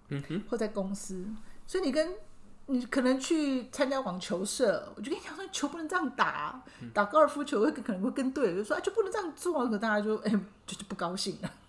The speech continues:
Speaker 2: <laughs> 明明就没有批评的意思，但是就会被人家误会。
Speaker 1: 是。
Speaker 2: 所以牡羊座的朋友呢，可能在，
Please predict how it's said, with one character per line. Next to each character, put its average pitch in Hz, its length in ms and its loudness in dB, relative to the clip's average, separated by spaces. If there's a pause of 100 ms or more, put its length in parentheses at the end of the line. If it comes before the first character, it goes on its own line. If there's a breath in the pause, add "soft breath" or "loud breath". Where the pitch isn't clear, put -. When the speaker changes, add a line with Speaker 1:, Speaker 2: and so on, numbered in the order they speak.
(160)
Speaker 2:
<laughs> 523 320 -2
明 277 220 2
明 330 80 0
就 359 160 0
没 302 100 0
有 220 440 8
批 240 180 0
评 294 140 2
的 220 60 6
意 226 240 2
思， 214 160 -2
但 214 180 4
是 226 80 2
就 202 120 0
会 254 60 2
被 202 100 0
人 170 80 -2
家 156 140 -8
误 156 160 -6
会。 - 180 -8 (240 loud breath)
Speaker 1:
是。 - 240 -6
Speaker 2:
所 240 140 4
以 202 200 4 (220 loud breath)
牡 196 80 4
羊 196 180 6
座 254 140 4
的 220 80 6
朋 202 220 -2
友 196 120 2
呢， 160 200 -4
可 190 100 -6
能 165 140 -6
在， 175 280 -4